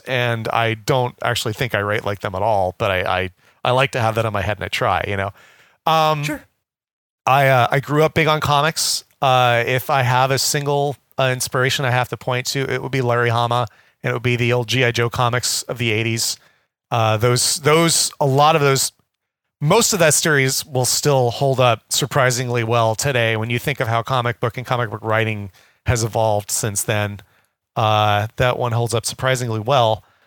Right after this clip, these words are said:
Speaker 1: And I see a lot of stylistic influence that stuck with me from childhood on. Uh, Chris Claremont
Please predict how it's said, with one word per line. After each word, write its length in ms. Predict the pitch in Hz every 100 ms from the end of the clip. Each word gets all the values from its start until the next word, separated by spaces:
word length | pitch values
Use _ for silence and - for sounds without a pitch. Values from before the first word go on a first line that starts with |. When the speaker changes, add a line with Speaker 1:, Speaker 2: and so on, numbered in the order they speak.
| _
Speaker 1:
And 60 | 120
I 20 |
see 120 | 104
a 60 | 151
lot 140 | 139 123
of 40 |
stylistic 540 | - 131 127 127 135 127
influence 400 | 123 131 117 -
that 80 | -
stuck 320 | - 143 -
with 120 | 127
me 180 | 120 110
from 300 | - 117 104
childhood 500 | - 139 123 107 110
on. 440 | 104 107 104 98 101
Uh, 200 | 107 110
Chris 180 | 143 -
Claremont 480 | 143 127 123 120